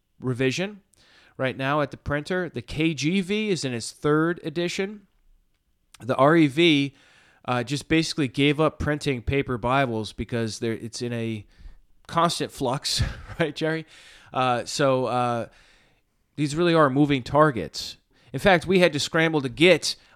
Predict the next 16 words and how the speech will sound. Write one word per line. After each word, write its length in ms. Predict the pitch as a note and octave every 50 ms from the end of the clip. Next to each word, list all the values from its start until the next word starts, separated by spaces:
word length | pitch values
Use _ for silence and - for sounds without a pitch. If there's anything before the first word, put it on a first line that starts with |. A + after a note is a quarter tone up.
| -
updated 380 | - D#3 D3+ - E3+ D3+ D3 C3
versions 580 | A2+ C3 D3+ G3+ B3+ F3+ C#3+ C3 B2 B2+ A#2+ C#3
of 260 | C3+ C#3+ B2+ G#2+ G2+
many 240 | B2+ D3+ E3+ D#3+ D3
of 140 | C#3+ B2
these 180 | C#3 C3+ C3 A#2+
different 360 | - C#3+ B2+ - D3+ B2+ G#2+
Bibles 520 | G#2 C3+ D#3 F#3 F3 C3 A#2 A#2 A#2 - -
for 300 | - _ - D3 C#3 C3
this 200 | C3 C3 - -
episode. 540 | C#3+ - E3 D3 - - F2+ C#2 C#2+ C#2+
So, 340 | - - A#2+ A#2 G#2+ A2 - _ _ _ _ _ _ _ _ _ _ -
uh, 200 | - A2 G#2+ G2
stay 260 | F#2+ - - E3 E3 E3
tuned 300 | E3 - E3+ D#3+ C#3 B2
as 180 | A#2+ A#2 -